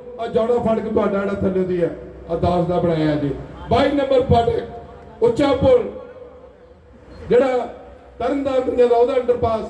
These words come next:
ਔਰ ਵਿਸਤਾਰ ਕੀਤਾ ਹੈ, ਉਹਦੇ ਤੇ ਵੀ ਜਨੇਕਾ ਕੰਮ ਕੀਤਾ, ਨਵਾਂ ਸਟੇਸ਼ਨ ਪਾਸ ਕਰਾਇਆ, ਔਰ ਪਾਰਲੀਮੈਂਟ ਦੇ ਅੰਦਰ ਇਹ ਗੱਲਾਂ ਮਿਨਿਸਟਰ ਨੇ ਬਹਿ ਕੇ ਮੇਰੇ ਨਾਲ ਕੀਤੀਆਂ ਨੇ,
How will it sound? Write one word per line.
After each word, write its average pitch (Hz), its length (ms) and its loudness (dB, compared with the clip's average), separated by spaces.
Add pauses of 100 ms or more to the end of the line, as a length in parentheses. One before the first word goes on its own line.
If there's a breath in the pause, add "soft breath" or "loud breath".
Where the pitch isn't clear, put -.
(600)
ਔਰ 320 260 4 (480)
ਵਿਸਤਾਰ 240 400 2
ਕੀਤਾ 240 280 -2
ਹੈ, 247 100 4 (340)
ਉਹਦੇ 285 200 4
ਤੇ 277 180 2
ਵੀ 262 100 0
ਜਨੇਕਾ 240 520 -2
ਕੰਮ 233 280 -6
ਕੀਤਾ, 208 480 0 (300)
ਨਵਾਂ 254 360 2
ਸਟੇਸ਼ਨ 269 520 2
ਪਾਸ 240 320 -2
ਕਰਾਇਆ, 233 540 -2 (260)
ਔਰ 262 120 2
ਪਾਰਲੀਮੈਂਟ 254 680 2
ਦੇ 254 180 6
ਅੰਦਰ 254 480 2 (240)
ਇਹ 214 140 -4
ਗੱਲਾਂ 226 520 0 (880)
ਮਿਨਿਸਟਰ 214 480 0
ਨੇ 254 200 4
ਬਹਿ 233 420 -2
ਕੇ 240 120 0
ਮੇਰੇ 190 320 4
ਨਾਲ 175 220 -2
ਕੀਤੀਆਂ 202 420 -8
ਨੇ, 240 200 4